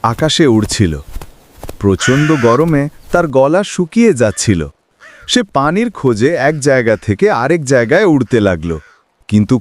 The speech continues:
কোথাও পানি পেল না। হঠাৎ দূরে একটা পুরনো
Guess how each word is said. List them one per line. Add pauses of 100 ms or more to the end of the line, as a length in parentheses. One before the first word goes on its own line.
কোথাও (120)
পানি
পেল
না। (800)
হঠাৎ (120)
দূরে (300)
একটা (120)
পুরনো